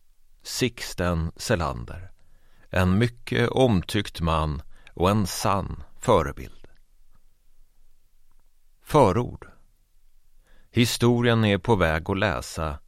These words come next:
är fiktion. Ingenting har hänt eller kan sägas ha skett. Däremot är platser och namn hämtade från trakten runt Eskilstuna och från runstenar i området.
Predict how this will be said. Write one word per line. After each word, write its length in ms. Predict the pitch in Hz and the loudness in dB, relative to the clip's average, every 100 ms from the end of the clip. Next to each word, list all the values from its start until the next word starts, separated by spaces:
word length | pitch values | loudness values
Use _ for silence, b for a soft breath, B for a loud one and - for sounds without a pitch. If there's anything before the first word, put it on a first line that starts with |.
| - | -2
är 260 | 87 87 82 | 2 2 0
fiktion. 720 | - 113 - - 92 - - - - - - - _ _ | -2 -4 -2 -4 -4 -8 -16 -18 -20 -20 -20 -20 _ _
Ingenting 480 | - 80 73 76 87 | -4 -2 -4 -2 0
har 100 | 98 | 0
hänt 540 | 71 82 73 69 - - | 0 -4 -4 -8 -10 -2
eller 340 | 107 113 110 | 0 2 0
kan 500 | - - 113 110 95 | -2 0 2 2 0
sägas 520 | - 98 64 65 - | 0 0 0 -4 -6
ha 180 | - 80 | -4 -2
skett. 540 | - - - - - - - - - - - - - - | -2 -8 -10 -18 -20 -20 -20 -20 -20 -20 -20 -20 -20 -8
Däremot 640 | - 117 143 127 107 110 | 2 4 4 4 2 2
är 80 | 110 | 0
platser 640 | - 131 104 - - 90 | 0 0 -2 -4 0 0
och 180 | 98 113 | 2 2
namn 400 | 92 80 82 87 | 2 4 2 0
hämtade 680 | 82 117 80 - 78 82 78 b b b | 2 2 0 -2 -2 -2 -4 b b b
från 280 | 117 117 104 | 2 4 4
trakten 500 | - 98 - 113 95 | 2 0 0 0 2
runt 280 | 90 87 | 2 0
Eskilstuna 1000 | 98 95 - 82 78 - 90 85 85 82 b b b | -2 -4 -6 -8 -8 -6 -4 -2 -4 -6 b b b
och 240 | b 80 - | b -8 -2
från 360 | 90 78 80 | 0 2 2
runstenar 840 | 95 104 85 76 - 85 87 95 85 | 4 4 2 -2 -4 -2 0 0 0
i 60 | |
området. 800 | 92 90 78 60 - - - | -2 -2 -4 -8 -12 -18 -20